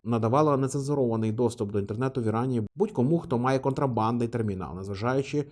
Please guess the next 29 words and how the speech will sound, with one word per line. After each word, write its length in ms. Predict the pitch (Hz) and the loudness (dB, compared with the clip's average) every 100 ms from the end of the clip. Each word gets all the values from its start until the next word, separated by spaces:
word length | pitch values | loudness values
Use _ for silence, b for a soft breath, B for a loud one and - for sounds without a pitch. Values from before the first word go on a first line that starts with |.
| B - | B -8
на 120 | 143 | -4
офіційну 500 | 139 120 - 95 104 | -4 -8 -10 -6 -6
скаргу 400 | - 82 98 104 | -8 -8 -6 -4
іранської 500 | 113 92 53 - 95 | -4 -6 -10 -8 -6
влади, 320 | 101 - 80 | -6 -8 -12
яку 300 | - - 135 | -16 -12 -10
підтримав 540 | - 160 - 90 87 - - | -4 -6 -4 -8 -10 -12 -14
М 180 | 78 98 | -14 -10
С 160 | - | -8
І. 240 | 104 - - b | -6 -8 -14 b
Однак 220 | - 214 240 | -2 0 0
тут 160 | 202 | 0
політика 340 | 139 175 175 135 | 4 4 4 -2
SpaceX 520 | - 127 131 - - | -2 -6 -6 -10 -4
не 80 | 151 | -2
є 140 | 101 | -2
послідовною. 560 | 110 110 120 - - - | -4 -6 -6 -8 -10 -12
Наприклад, 340 | 110 110 104 | -8 -8 -6
Starlink 380 | 113 127 180 175 | -2 0 0 0
не 80 | 123 | -2
намагався 500 | 160 147 117 113 123 | -2 0 0 -2 -2
обійти 300 | 120 117 98 | -2 -4 -4
цензуру 360 | 107 107 104 120 | -4 -2 -2 -2
в 40 | |
Китаї, 400 | - - 71 67 | -4 -6 -8 -10
де 100 | 87 | -10
Tesla 440 | 90 131 160 143 143 B B | -4 -4 -2 -4 -6 B B
виробляє 640 | - 170 107 98 113 127 120 | 0 2 2 -2 -2 -2 -4
і 220 | 131 143 | -4 -4